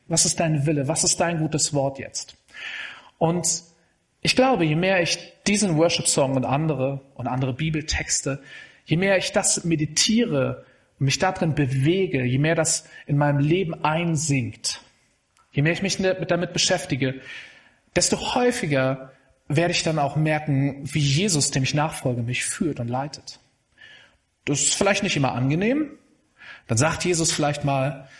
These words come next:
„Hey, Andi, hier lang, folge mir nach.“ Und ich sehe das Straßenschild und sehe Straße der Vergebung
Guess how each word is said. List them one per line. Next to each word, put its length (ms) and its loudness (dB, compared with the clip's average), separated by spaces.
„Hey, 540 -2
Andi, 600 -2
hier 220 2
lang, 280 0
folge 340 2
mir 100 4
nach.“ 560 0
Und 100 0
ich 80 2
sehe 120 4
das 120 2
Straßenschild 600 2
und 100 0
sehe 420 2
Straße 580 2
der 100 2
Vergebung 680 -2